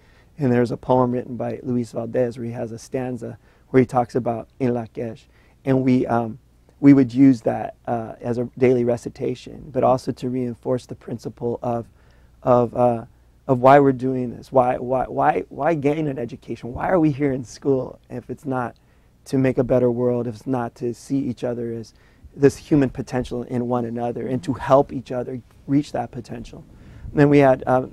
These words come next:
also some, some, uh, what, what folks would say Aztec, but we, um, we call Mexica, the Mexica principles. So there was indigenous principles that we had learned through the codices and, and, and from our elders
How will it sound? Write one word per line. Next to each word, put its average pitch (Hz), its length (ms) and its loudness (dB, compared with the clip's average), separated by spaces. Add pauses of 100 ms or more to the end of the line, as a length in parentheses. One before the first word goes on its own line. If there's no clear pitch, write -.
(140)
also 135 320 0
some, 120 280 -10 (340)
some, 131 380 -6
uh, 131 200 -6
what, - 360 2
what 131 220 0 (160)
folks - 280 0
would 131 140 -6
say 120 180 -2
Aztec, 123 540 -4
but 123 80 -10
we, 127 280 -8
um, 113 260 -10 (480)
we 131 400 -4
call - 240 0
Mexica, 135 520 -4
the 117 60 -4
Mexica 120 460 -4
principles. 131 580 -14
So - 140 -12
there 120 80 -8
was 117 120 -10
indigenous 127 440 -8
principles 127 440 -10
that 127 120 -14
we 127 100 -6
had 123 140 -6
learned 123 300 -4 (260)
through 147 140 2
the 139 60 2
codices 123 680 0
and, 113 140 -10 (480)
and, 131 300 -6
and 131 120 -4
from 139 160 0
our 123 160 0
elders 117 460 -4